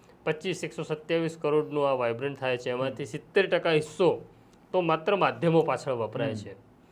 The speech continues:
Speaker 1: તો એના કારણે માધ્યમો શાંત થઈ ગયા હશે કે સવાલ નથી પૂછતા?
Speaker 2: હા, actually-માં હવે એવું છે કે પહેલાં તો આનો હિસાબ કિતાબ બધા જ માધ્યમોની અંદર રહેલા પત્રકારો સમજી શકે એટલો સરળ નથી.
Speaker 1: હમ.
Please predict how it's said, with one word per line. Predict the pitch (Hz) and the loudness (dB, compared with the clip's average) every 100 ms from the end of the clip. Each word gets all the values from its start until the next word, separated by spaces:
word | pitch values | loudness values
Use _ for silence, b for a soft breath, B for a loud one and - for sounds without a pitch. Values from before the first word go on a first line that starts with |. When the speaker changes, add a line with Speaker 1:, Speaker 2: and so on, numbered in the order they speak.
| b b b - | b b b 2
Speaker 1:
તો | |
એના | 233 175 202 269 | 4 6 8 10
કારણે | 269 277 | 10 8
માધ્યમો | 269 233 214 254 254 | 8 8 6 4 4
શાંત | 220 214 226 | 6 4 4
થઈ | 226 233 | 4 6
ગયા | 214 214 | 6 6
હશે | 202 214 | 4 0
કે | 208 | -6
સવાલ | 165 160 175 175 | 2 6 6 4
નથી | 165 170 | 0 -4
પૂછતા? | 170 165 185 - - _ - - - | -6 -10 -12 -14 -20 _ -20 -18 -16
Speaker 2:
હા, | - - 165 | -16 -14 -14
actually-માં | 160 226 233 233 | -8 -6 -2 0
હવે | 226 | 0
એવું | 208 160 | 0 -2
છે | 160 | -6
કે | 175 | -8
પહેલાં | - 190 202 | -6 -6 -4
તો | 214 214 214 | -4 -4 -4
આનો | 190 196 | -4 -2
હિસાબ | 175 190 196 | 0 2 0
કિતાબ | 196 180 190 | 0 -2 -2
બધા | 170 170 | 0 -2
જ | 180 | -2
માધ્યમોની | 160 147 165 165 165 | -4 -4 -4 -4 -8
અંદર | 165 160 | -6 0
રહેલા | 151 156 | 0 0
પત્રકારો | 151 143 147 139 151 | -4 -10 -8 -4 -4
સમજી | 147 139 147 | -6 -8 -8
શકે | 139 131 139 | -8 -8 -8
એટલો | 131 131 | -8 -12
સરળ | 113 113 107 | -10 -10 -10
નથી. | - - - _ _ | -16 -20 -20 _ _
Speaker 1:
હમ. | - | -16